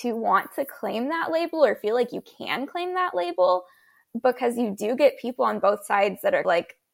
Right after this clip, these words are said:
"Okay, cool, but why do I care about this? Like, why are you even telling me this?" And it kind of creates this uncomfortable space where a lot of the times I feel like it can be hard to speak up because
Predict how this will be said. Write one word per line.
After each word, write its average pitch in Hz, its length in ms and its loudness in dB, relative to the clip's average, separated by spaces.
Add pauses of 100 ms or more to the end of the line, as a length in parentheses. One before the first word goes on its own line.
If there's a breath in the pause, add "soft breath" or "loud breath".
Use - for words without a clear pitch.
(120)
"Okay, 226 320 2
cool, 214 260 0
but 175 220 2 (300)
why - 380 2
do 185 120 0
I 147 100 2
care 113 300 -4
about - 240 -4
this? 131 180 -4
Like, 185 140 -4
why 170 240 2
are 185 100 2
you 175 160 -4
even 151 200 -8
telling - 320 -10
me - 140 -14
this?" - 280 -10 (160)
And 247 100 0
it - 100 -4
kind 285 260 -6
of 381 100 -10
creates - 340 -6
this 247 240 0
uncomfortable 233 720 -4
space 240 600 -4
where 196 520 2 (440 soft breath)
a 240 80 6
lot 208 280 2
of 262 80 -2
the 269 100 4
times 240 260 -4
I 208 120 0
feel 240 260 2
like 233 460 0
it 220 140 2
can 254 140 -6
be 226 80 -4
hard 226 280 0
to 294 100 -8
speak - 320 -10
up - 300 0 (160)
because 214 680 -2